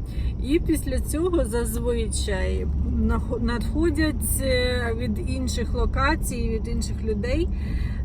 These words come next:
е, замовлення, що, ну, типу, вони не можуть з'явитися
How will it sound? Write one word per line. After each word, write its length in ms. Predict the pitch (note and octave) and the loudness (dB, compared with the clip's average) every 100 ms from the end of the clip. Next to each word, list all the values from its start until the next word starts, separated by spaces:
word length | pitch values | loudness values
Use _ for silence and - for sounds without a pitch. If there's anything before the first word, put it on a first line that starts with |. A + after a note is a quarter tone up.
| - G3+ G#3 G#3+ | 0 0 2 2
е, 60 | |
замовлення, 680 | G3+ A#3 B3+ D4 C#4 A#3+ A3+ | 0 0 2 2 0 -2 -2
що, 180 | - G#3+ | -2 0
ну, 400 | G#3+ A3+ A3 F#3+ F#3+ G3 - - - | 0 0 0 0 -2 -2 -4 -4 -4
типу, 260 | G#3+ G3 | -4 -2
вони 300 | F#3+ G#3 A3+ | -2 0 0
не 160 | A#3 A3 | 0 0
можуть 600 | G#3 G#3 G#3+ A3+ A3 G#3+ | 2 2 2 2 0 0
з'явитися 1000 | - G#3 G#3+ G#3+ A3+ A3 G3 G3+ G3 | 0 0 2 0 0 0 0 0 0